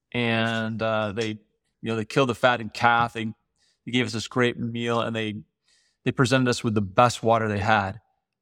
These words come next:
But the best water that they had wasn't good enough, okay? So when I drank it, I came down with dysentery. So in a matter of, you know, twenty-four hours, I was down for the count. Um,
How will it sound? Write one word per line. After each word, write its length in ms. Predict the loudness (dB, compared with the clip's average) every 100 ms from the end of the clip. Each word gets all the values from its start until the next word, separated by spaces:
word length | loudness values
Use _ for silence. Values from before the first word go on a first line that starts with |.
| _
But 260 | 2 2 0 _ -2
the 140 | 0
best 340 | 4 4 4
water 180 | 0 2
that 140 | 0 -4
they 80 |
had 520 | 0 2 2 0 -4 -2
wasn't 520 | 0 2 0 -6 -8 -8
good 160 | -2 0
enough, 400 | 0 -2 -6 _ -16
okay? 380 | -2 2 2 -2
So 200 | 0 2
when 140 | 2
I 80 | 2
drank 360 | 2 2 2
it, 220 | -2 -4 -8 -14
I 120 | -10
came 200 | -6 0
down 160 | 0
with 120 | 0 -2
dysentery. 640 | -4 -2 -4 -4 -6 -6 -10 _ _ _ -8
So 160 | -2
in 40 | 2
a 60 |
matter 420 | 4 2 0 -4
of, 420 | -2 -4 -6 -14 _ _
you 120 | -10
know, 140 | -10 -8
twenty-four 440 | -2 -2 2 4
hours, 480 | 4 2 -2 -6 -10 _ _ _ _ -2
I 80 |
was 180 | 0 0
down 220 | 2 2
for 100 | 2
the 80 | -8
count. 400 | -4 0 0 -2 _ _ _
Um, 380 | -4 -2 -2